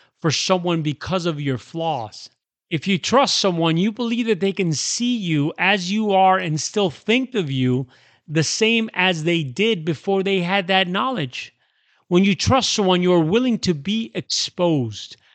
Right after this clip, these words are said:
You're willing to be vulnerable to that person because, again, you trust that they are safe to do that with, that they are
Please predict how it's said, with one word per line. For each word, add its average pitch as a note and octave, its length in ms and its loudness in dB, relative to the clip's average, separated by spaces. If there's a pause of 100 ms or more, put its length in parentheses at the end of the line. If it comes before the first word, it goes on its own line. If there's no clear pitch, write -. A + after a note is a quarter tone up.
(220)
You're E3 180 4
willing A3+ 280 6
to F#3+ 140 0
be F3 180 0
vulnerable E3 560 2
to - 220 -10
that F3+ 260 -2
person E3+ 380 -2
because, C#3+ 380 -4
again, E3 400 -2
you F3 160 -2
trust - 600 -4 (400)
that D3+ 220 0
they F3 180 6
are E3 220 4
safe G3 680 0 (360)
to D#3+ 100 0
do F3+ 220 0
that C#3+ 260 -2
with, B2 260 -4
that C3 180 -6
they F3+ 160 4
are D#3+ 260 4